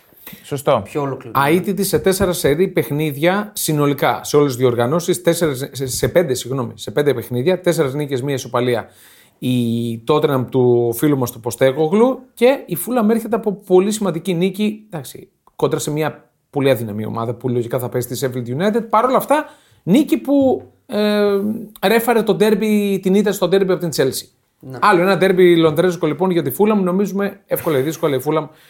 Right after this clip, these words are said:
Speaker 3: εδώ θα πάρει τη νίκη.
Speaker 2: Η Tottenham.
Speaker 3: Η Tottenham, ναι, με συγχωρείς, η Tottenham θα πάρει τη νίκη.
Speaker 1: Έχουμε
Speaker 3: Sheffield United, Manchester United.
Speaker 2: Εδώ είμαστε.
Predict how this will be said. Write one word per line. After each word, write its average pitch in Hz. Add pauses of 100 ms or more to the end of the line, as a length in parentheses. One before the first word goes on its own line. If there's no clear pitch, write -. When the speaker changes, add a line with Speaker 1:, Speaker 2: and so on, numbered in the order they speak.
(220)
Speaker 3:
εδώ 131
θα 147
πάρει 143
τη 123
νίκη. 185
Speaker 2:
Η 208
Tottenham. 120 (580)
Speaker 3:
Η 151
Tottenham, 175
ναι, 135
με 123
συγχωρείς, 135
η -
Tottenham 170
θα 143
πάρει 143
τη 131
νίκη. 196 (480)
Speaker 1:
Έχουμε 226
Speaker 3:
Sheffield 208
United, 214 (380)
Manchester 202
United. 170 (140)
Speaker 2:
Εδώ 175
είμαστε. 123